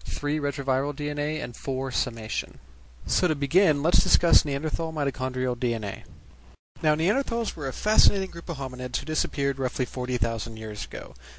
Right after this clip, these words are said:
They were so sophisticated, in fact, that they had music, art, buried their dead, had other assorted rituals, and cared for their handicapped.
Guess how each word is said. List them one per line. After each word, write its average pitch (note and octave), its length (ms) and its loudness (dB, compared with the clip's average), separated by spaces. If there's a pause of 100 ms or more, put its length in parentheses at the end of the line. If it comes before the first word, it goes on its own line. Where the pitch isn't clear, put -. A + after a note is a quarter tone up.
They D3+ 80 -2
were C#3+ 80 0
so F#3+ 160 0
sophisticated, D#3 880 0
in A#2 140 -2
fact, A2 400 -2
that - 180 0
they B2 320 -4
had A#2+ 240 -4
music, D#3 540 -6 (320)
art, D3+ 420 2 (240)
buried F3+ 460 2
their F3+ 140 2
dead, B2+ 360 2
had C3 140 -2
other D3 220 0
assorted D3 360 -2
rituals, B2+ 560 -4
and B2+ 100 -6
cared C3 280 -4
for - 80 -6
their A#2+ 160 0
handicapped. A2+ 680 -10